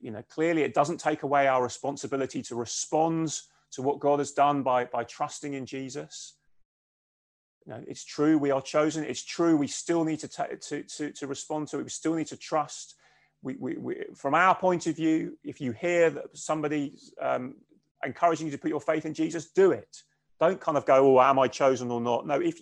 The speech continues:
if you put your trust in Jesus, you will know that you are chosen. That's the, that, that's the Bible logic. But Peter's point is, no, be encouraged. Remember who you are. Get your identity clear.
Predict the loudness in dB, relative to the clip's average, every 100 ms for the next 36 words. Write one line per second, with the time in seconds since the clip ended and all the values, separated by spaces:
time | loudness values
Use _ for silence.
0 | -6 -6 -4 -4 -2 -2 -4 -8 -8 -6
1 | -4 -4 -10 -14 -20 _ _ _ -20 -10
2 | -4 -2 0 2 2 0 -4 -6 -6 -8
3 | -10 -10 -16 _ _ _ _ -12 -12 -10
4 | -12 -12 -12 -12 -14 -10 -4 -4 -4 -6
5 | -8 -12 _ _ _ _ _ _ _ _
6 | _ _ _ _ _ _ _ _ -20 -12
7 | -8 -6 -6 -8 -8 -8 -8 -10 -10 -6
8 | -4 -4 -6 -6 0 2 2 0 -2 0
9 | 0 0 -2 -2 -4 -2 0 0 0 0
10 | 0 -2 0 0 0 -2 -4 -6 -10 -12
11 | -10 -6 -4 -4